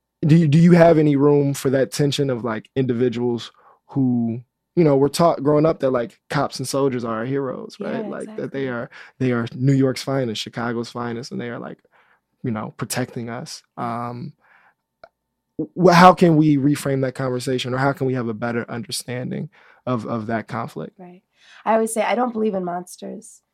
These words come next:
Speaker 2: You know, I don't believe anyone is born a monster. And the same reasons that we see, you know, violence in our own communities and that I
Speaker 1: Mm-hmm.
Speaker 2: push us to think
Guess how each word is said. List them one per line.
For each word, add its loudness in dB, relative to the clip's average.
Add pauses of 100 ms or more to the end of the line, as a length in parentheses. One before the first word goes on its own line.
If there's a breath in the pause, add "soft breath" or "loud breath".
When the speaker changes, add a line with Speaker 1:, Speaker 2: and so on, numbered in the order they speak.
(140)
Speaker 2:
You -12
know, -6
I -6
don't -4
believe -8
anyone -8
is -14
born -12
a -14
monster. -12 (240 loud breath)
And 0
the 0
same -4
reasons -4
that -4
we -6
see, -10
you -10
know, -8
violence -6
in -12
our -10
own -12
communities -8
and -2
that -2
I -2
Speaker 1:
Mm-hmm. -8
Speaker 2:
push -8
us -10
to -12
think -10